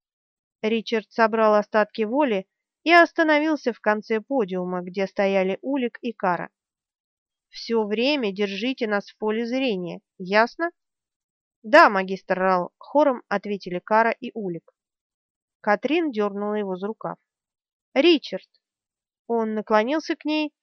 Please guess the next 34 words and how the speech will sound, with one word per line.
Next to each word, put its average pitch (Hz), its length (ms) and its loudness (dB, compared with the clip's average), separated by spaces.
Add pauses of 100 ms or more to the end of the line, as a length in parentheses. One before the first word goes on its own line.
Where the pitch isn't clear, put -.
(220)
и 262 100 2
от 277 160 6
её 349 220 4
тёплого 277 480 0
дыхания 220 600 0
по 202 200 0
телу 226 280 -2
юноши 262 520 -4
пробежала 208 640 -2
волна 202 360 0
желания. 190 540 -6 (880)
«Ты 240 340 0
сказал, 247 600 2
что 254 240 -4
мы 233 180 -4
будем 247 340 -6
одни. 294 500 -4 (640)
Я 269 260 4
хочу 349 260 0
остаться 302 540 2
с - 40 -18
тобой 226 340 0
наедине. 202 640 -4 (500)
Совсем 262 640 0
наедине, 185 520 -6
прошу 202 420 -4
тебя». 180 320 -14 (1000)
Именно 240 520 -2
для 226 280 4
этого 240 420 2
мгновения 226 840 -2
Ричард 214 380 -8
копил 196 380 -6
силы. 185 420 -8